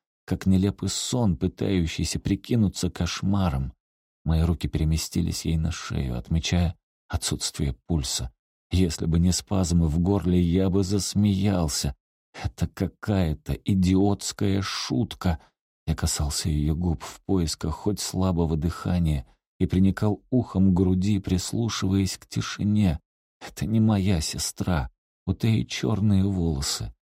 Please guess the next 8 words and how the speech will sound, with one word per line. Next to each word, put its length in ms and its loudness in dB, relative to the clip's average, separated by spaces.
Кровь 300 0
обильно 480 2
полилась, 540 0
когда 300 0
я 140 2
разрезал 540 2
себе 280 0
ладонь. 500 2